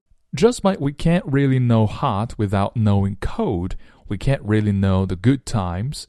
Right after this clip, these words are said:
if we don't know bad times. Sometimes the difficulties we face in life come from situations out of our control,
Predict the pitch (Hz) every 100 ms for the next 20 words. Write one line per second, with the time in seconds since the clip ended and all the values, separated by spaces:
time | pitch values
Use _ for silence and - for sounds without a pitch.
0 | - 104 104 92 107 117 104 92 92 120
1 | 170 156 - 82 58 - - - - _
2 | _ _ _ - 110 110 107 98 98 95
3 | 92 180 175 180 120 101 95 - 90 -
4 | 90 87 95 85 85 92 - - - -
5 | 170 175 190 175 - 254 143 107 95 98
6 | 123 - - 147 180 131 104 120 165 160
7 | - 156 80 -